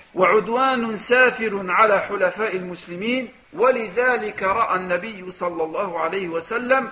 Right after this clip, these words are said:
أن الوقت قد حان للقضاء على قريش.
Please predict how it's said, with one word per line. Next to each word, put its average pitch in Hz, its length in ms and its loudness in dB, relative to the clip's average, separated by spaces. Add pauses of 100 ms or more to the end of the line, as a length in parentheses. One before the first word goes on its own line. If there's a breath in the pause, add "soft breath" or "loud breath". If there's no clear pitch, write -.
أن 214 200 -2
الوقت 196 480 0
قد 180 280 -4
حان 202 800 0
للقضاء 190 840 0
على 175 260 2
قريش. - 680 -12